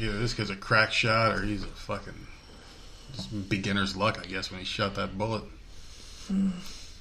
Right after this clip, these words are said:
Speaker 1: It sucks, though, man. Well, on to a lighter note.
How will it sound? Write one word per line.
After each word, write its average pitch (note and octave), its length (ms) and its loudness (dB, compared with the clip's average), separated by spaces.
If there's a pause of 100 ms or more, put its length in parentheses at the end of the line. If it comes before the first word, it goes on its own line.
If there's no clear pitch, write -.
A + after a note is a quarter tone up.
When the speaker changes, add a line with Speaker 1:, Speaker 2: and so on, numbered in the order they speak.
Speaker 1:
It - 220 -10
sucks, G2 420 -4
though, G2 180 -4
man. G2 180 -6 (600)
Well, B2 260 6 (1120)
on A#2+ 160 2
to D3 160 0
a - 20 2
lighter F2+ 340 -2
note. F2+ 200 -10